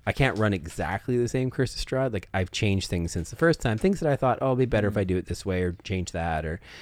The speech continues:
Speaker 1: whatever." And, and things that are just inside jokes for myself that are just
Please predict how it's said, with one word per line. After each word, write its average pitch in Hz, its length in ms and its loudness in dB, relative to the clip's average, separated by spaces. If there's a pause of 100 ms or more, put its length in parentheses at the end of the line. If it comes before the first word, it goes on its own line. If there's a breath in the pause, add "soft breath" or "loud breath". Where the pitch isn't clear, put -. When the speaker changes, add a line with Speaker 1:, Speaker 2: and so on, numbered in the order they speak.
(160 loud breath)
Speaker 1:
whatever." 92 380 2
And, 139 320 -4
and 143 260 2
things 165 360 4
that 151 80 8
are 143 40 6
just 139 180 2
inside 120 420 4
jokes 101 300 2
for 107 60 -6
myself 95 440 0
that 92 120 0
are 85 80 0
just 87 240 -4